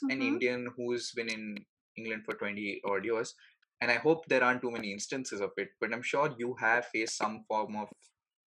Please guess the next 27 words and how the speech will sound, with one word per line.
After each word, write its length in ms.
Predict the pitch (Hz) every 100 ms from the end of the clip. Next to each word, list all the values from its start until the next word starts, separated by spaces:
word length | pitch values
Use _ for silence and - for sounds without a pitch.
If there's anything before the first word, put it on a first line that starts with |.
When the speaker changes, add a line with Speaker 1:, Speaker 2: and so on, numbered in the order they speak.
| _
Speaker 1:
maybe 500 | 123 120 127 123 117 _ -
a 40 | 104 107
direct 280 | 107 113 -
or 140 | 131
indirect 580 | 123 123 113 113 110 - -
discrimination, 800 | 110 - 107 107 104 101 - 104 101
or 320 | 104 104 101 - _ _ _ -
maybe 220 | 110 113
just 200 | 104 -
being 100 | 95
Speaker 2:
Mm-hmm. 160 | 135
Speaker 1:
snubbed 280 | - 147 139 -
or 60 |
something 500 | - 139 143 143 139 - - _ -
of 60 | - -
that 200 | 104 -
sort. 140 | - _ - _ _ _ -
And 260 | 160 175 160 - _ 135
reading 320 | 127 147 170
about 280 | 165 156 151
such 440 | 156 156 - - - - - -
heavy 220 | 131 151
forms 320 | 151 131 131
of 120 | 131
discrimination, 800 | 113 107 120 110 104 101 - 95
right? 240 | 95 117 160
Some, 340 | - - 120